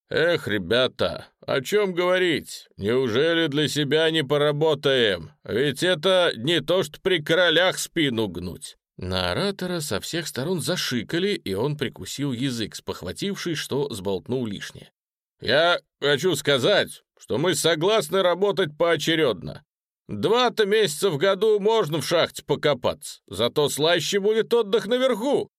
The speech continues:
«Верно, правильно, и мы будем работать по очереди», — закричали литейщики. Так народ сам решил все важные вопросы, и пещера начала пустеть.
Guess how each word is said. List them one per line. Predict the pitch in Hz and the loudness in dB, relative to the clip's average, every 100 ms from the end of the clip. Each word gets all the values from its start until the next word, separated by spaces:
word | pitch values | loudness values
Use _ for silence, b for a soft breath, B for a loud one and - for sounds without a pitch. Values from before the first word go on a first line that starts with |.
| _ _ - | _ _ -8
«Верно, | 90 120 220 233 233 233 202 _ - | 0 2 4 2 2 0 -2 _ -12
правильно, | 98 95 127 185 214 214 214 220 202 _ | -4 2 4 4 4 2 2 0 -2 _
и | - 98 | -4 -2
мы | 113 208 | 2 2
будем | 240 240 240 | 2 2 2
работать | 240 233 240 233 | 2 2 2 2
по | 233 | 2
очереди», — | 233 214 196 214 208 202 190 - - | 4 4 2 0 0 0 -2 -6 -10
закричали | 92 85 87 - 90 90 | -6 -4 -6 -4 -4 -4
литейщики. | 107 - 85 - - - - _ _ _ _ _ _ _ | -6 -8 -10 -10 -14 -16 -20 _ _ _ _ _ _ _
Так | 214 247 247 | -4 -4 -4
народ | 127 131 190 190 | -6 -4 -4 -6
сам | - - 143 170 139 | -6 -6 -4 -4 -4
решил | 104 - 120 139 | -4 -6 -4 -4
все | 127 - 104 110 | -6 -4 -2 -2
важные | 95 101 92 90 | -2 -2 -4 -6
вопросы, | 85 80 85 82 71 - - _ _ | -6 -8 -10 -14 -14 -14 -16 _ _
и | 92 | -10
пещера | 92 - - - 117 - 190 180 _ _ | -10 -10 -12 -6 -2 -2 -2 -6 _ _
начала | - 247 - 226 156 | -8 -8 -4 -4 -4
пустеть. | 151 156 - - - - | -8 -14 -14 -18 -20 -20